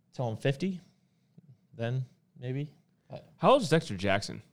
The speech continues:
Speaker 2: He's
Speaker 1: Dex-,
Speaker 2: not
Speaker 1: he's almost fifty, yeah.
Speaker 2: He's fifty?
Speaker 1: Yeah.
Speaker 2: 'Cause
Speaker 1: The
Speaker 2: he,
Speaker 1: way I
Speaker 2: he
Speaker 1: look
Speaker 2: gets
Speaker 1: at
Speaker 2: a lot
Speaker 1: it
Speaker 2: of
Speaker 1: is,
Speaker 2: crap.
Speaker 1: it's just like
Speaker 2: But his legs really haven't faded
Speaker 1: No,
Speaker 2: that
Speaker 1: that's
Speaker 2: much.
Speaker 1: what I'm saying.
Speaker 2: Yeah.
Speaker 1: So the way I would look at this is it's not something to worry about, right? Like, it's gonna happen at some point in time,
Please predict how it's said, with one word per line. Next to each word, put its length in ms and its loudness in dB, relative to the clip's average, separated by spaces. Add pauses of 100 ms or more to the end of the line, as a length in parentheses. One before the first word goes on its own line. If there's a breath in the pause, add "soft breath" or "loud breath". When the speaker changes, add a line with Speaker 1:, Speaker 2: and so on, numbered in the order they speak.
(580)
Speaker 2:
He's 100 0
Speaker 1:
Dex-, 60 -2
Speaker 2:
not 180 -2
Speaker 1:
he's 200 -2
almost 340 0
fifty, 360 -8 (100)
yeah. 60 -16 (520)
Speaker 2:
He's 120 -20
fifty? 360 -8 (260)
Speaker 1:
Yeah. 120 -12 (240)
Speaker 2:
'Cause 180 2
Speaker 1:
The 80 8
Speaker 2:
he, 100 10
Speaker 1:
way 80 6
I 180 6
Speaker 2:
he 60 10
Speaker 1:
look 80 10
Speaker 2:
gets 120 6
Speaker 1:
at 80 6
Speaker 2:
a 40 4
lot 80 2
Speaker 1:
it 20 2
Speaker 2:
of 80 2
Speaker 1:
is, 40 0
Speaker 2:
crap. 140 2
Speaker 1:
it's 80 -6
just 180 -6
like 260 2 (520 soft breath)
Speaker 2:
But 160 2
his 160 4
legs 240 0
really 160 0
haven't 260 -4
faded 300 -10 (180)
Speaker 1:
No, 140 -4
Speaker 2:
that 180 -2
Speaker 1:
that's 160 0
Speaker 2:
much. 0 -
Speaker 1:
what 60 -4
I'm 60 -4
saying. 280 -6
Speaker 2:
Yeah. 160 -6 (100)
Speaker 1:
So 280 6
the 160 2
way 100 4
I 120 8
would 140 6
look 140 4
at 80 0
this 220 0
is 100 -2
it's 160 -4
not 220 -4
something 400 -4
to 120 -10
worry 280 -2
about, 260 -8
right? 240 -8
Like, 200 -20
it's 140 -8
gonna 340 -2
happen 360 -4
at 160 -12
some 360 -6
point 260 -6
in 60 -2
time, 380 -10